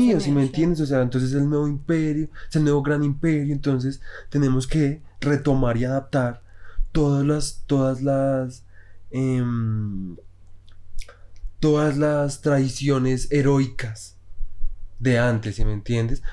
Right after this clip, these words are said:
Speaker 1: Porque entonces el referente, de nuevo, el, el referente, eh, occidental por excelencia siempre va a ser Grecia,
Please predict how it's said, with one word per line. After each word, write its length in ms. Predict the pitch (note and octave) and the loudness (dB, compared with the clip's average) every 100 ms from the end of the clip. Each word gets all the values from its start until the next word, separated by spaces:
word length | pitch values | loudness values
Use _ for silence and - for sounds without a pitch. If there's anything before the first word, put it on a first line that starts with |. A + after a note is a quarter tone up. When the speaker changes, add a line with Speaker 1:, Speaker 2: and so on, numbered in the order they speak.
| - | -4
Speaker 1:
Porque 200 | A#2+ B2+ | 0 0
entonces 420 | B2 A#2+ A#2 A#2 | 2 0 0 0
el 120 | C3+ | 0
referente, 760 | B2 B2 C3 C3 B2 A#2+ B2 - A2 - - - - - | 0 0 2 2 2 0 -2 -4 -14 -16 -18 -18 -18 -6
de 120 | B2 | -2
nuevo, 300 | B2 B2+ A2 | 2 2 2
el, 120 | G2 - E2+ A#2 | 0 -2 -2 -2
el 120 | A#2+ | 0
referente, 800 | B2 A#2+ B2 B2+ A#2+ B2+ B2+ - | 0 2 2 2 2 0 -2 -2
eh, 420 | B2+ B2 B2 - - - | -2 0 0 0 -4 -2
occidental 800 | C#3+ - C#3 B2 A2+ C3+ B2 A#2+ | -2 -2 0 0 0 0 0 0
por 140 | B2+ | 0
excelencia 560 | A#2+ C3 B2 A#2 A2+ A2+ | -2 -2 -2 -2 -4 -4
siempre 340 | B2 A#2 A#2 | -4 -4 -2
va 100 | A#2 | -2
a 40 | A2+ | 0
ser 220 | A2+ - | -2 -4
Grecia, 380 | D3 E3+ A2+ | -2 -4 -4